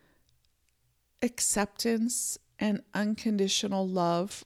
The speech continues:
without him needing to do anything in exchange for it that I really believe, and I came to see afterwards, is why he came to me.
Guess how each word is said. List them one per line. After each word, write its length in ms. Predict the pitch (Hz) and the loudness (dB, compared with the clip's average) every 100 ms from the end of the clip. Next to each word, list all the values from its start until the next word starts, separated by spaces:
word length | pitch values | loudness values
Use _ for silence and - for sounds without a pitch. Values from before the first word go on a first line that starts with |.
| - | -6
without 460 | 196 214 202 208 | -2 0 0 -2
him 380 | - - 220 220 | -4 -2 2 4
needing 440 | 208 196 202 214 233 | 4 2 0 0 -2
to 140 | - | -4
do 320 | 196 190 185 | -4 0 0
anything 540 | 190 190 196 196 180 180 - | 0 -2 -4 -4 -4 -4 -4
in 80 | |
exchange 600 | 175 - - 180 190 196 - | -8 -4 -6 -4 -4 -2 -4
for 260 | - 254 | -2 0
it 220 | 269 262 - _ _ _ _ - - - - - | 2 0 -8 _ _ _ _ -20 -18 -16 -16 -6
that 140 | - 233 | 4 6
I 100 | 233 | 6
really 500 | 220 220 247 285 269 | 2 2 4 4 2
believe, 960 | 247 220 214 202 196 202 185 190 - - | 2 2 2 2 2 2 2 0 -6 -8
and 140 | - 214 | -2 0
I 60 | |
came 400 | 208 - 233 240 | 0 0 2 2
to 140 | 240 240 | 2 -2
see 300 | - 196 190 | -2 0 -2
afterwards, 920 | - 185 - 185 190 180 156 170 - - - - - - - | -4 -8 -6 -4 -2 0 -2 -4 -8 -10 -16 -20 -20 -20 -2
is 200 | 233 220 | -2 0
why 840 | 202 190 202 196 196 196 196 196 - _ _ _ | -2 0 0 0 -2 -2 -2 -4 -6 _ _ _
he 440 | _ - - 254 240 | _ -12 -2 2 2
came 520 | 240 - 214 202 196 _ _ _ _ _ _ | 2 0 0 0 -4 _ _ _ _ _ _
to 200 | - - | -4 0
me. 440 | 208 180 175 - | 2 2 0 -4